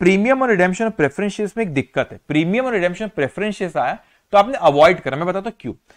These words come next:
Companies Act के section one thirty three does not allow the utilization of securities premium if A S, if the A S is follow, अगर कोई कंपनी अकाउंटिंग स्टैंडर्ड फॉलो करी तो सेक्शन वन थर्टी थ्री कहते हैं कि premium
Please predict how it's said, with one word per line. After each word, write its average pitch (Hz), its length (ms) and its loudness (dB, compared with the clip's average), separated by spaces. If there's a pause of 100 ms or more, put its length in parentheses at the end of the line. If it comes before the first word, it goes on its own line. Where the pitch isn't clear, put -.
(260)
Companies 208 440 6
Act 233 140 2
के 240 120 2
section 214 440 -4
one 143 140 0
thirty 190 360 -6
three 165 180 -6 (520)
does 156 280 6
not 233 380 6
allow 147 320 10
the 202 140 6
utilization 185 680 0
of - 60 -18
securities 175 440 -2
premium 175 340 -4
if 180 200 -6 (100)
A 170 140 4
S, 180 140 -4 (200)
if 151 140 -2
the 208 140 6 (320)
A 165 120 4
S 185 100 -2
is 196 140 -4
follow, - 220 -4
अगर 190 220 0
कोई 240 160 -6
कंपनी 180 320 -2
अकाउंटिंग 170 380 -2
स्टैंडर्ड 175 260 -10
फॉलो 127 340 0
करी 95 260 -6 (360)
तो 160 40 -14
सेक्शन 190 340 -2
वन 180 220 0
थर्टी 202 260 -2
थ्री 220 160 -6
कहते 202 220 -4
हैं 220 100 -8
कि - 160 -10
premium 185 400 -4